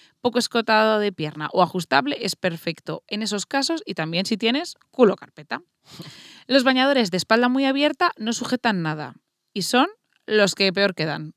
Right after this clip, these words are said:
como los bodys. O sea, hay veces que dicen, "Ay, quiero la espalda más abierta". Pues muy bien, no vas a ir sujeta. Vas a llevar la espalda preciosa, pero sujetar, lo que sí se sujeta, no vas a ir. Siempre va a ser esa espalda un poquito más alta, mejor, para que nos dé un poco más de sujeción.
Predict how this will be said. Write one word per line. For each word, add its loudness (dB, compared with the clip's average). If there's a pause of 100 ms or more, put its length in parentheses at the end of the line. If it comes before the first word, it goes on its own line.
(140)
como 0
los 4
bodys. 2
O -10
sea, 2
hay 2
veces -6
que -6
dicen, -4
"Ay, 0
quiero -8
la -4
espalda -4
más -2
abierta". -2
Pues -6
muy -8
bien, -4
no -4
vas -2
a -2
ir -6
sujeta. -12
Vas -8
a 0
llevar 2
la 0
espalda 0
preciosa, -6 (300)
pero -4
sujetar, -4
lo -10
que -10
sí -4
se -6
sujeta, -10 (140)
no -4
vas -6
a -12
ir. -18 (320)
Siempre 0
va -2
a -4
ser -4
esa -4
espalda 0
un -6
poquito -2
más -6
alta, -6
mejor, -8 (180)
para 2
que -8
nos -6
dé -12
un -10
poco -18
más -20
de -20
sujeción. -20